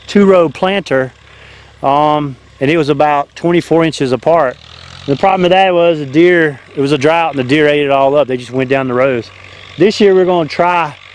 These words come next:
we're gonna try with that planter, we're gonna try to put so many soybeans in the ground that, um,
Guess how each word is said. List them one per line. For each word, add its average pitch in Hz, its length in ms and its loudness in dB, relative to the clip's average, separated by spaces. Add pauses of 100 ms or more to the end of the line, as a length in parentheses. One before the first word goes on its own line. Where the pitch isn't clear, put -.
(240)
we're 160 100 2
gonna 170 180 0
try 170 260 0
with 156 160 0
that 147 240 0
planter, 170 520 -2
we're 151 100 -4
gonna 165 120 0
try 180 160 -2
to 147 80 -6
put 175 140 0
so 160 120 0
many 170 180 0
soybeans 156 540 -2
in 151 100 -2
the 135 60 -2
ground 151 440 -2 (480)
that, 143 480 0
um, 143 300 0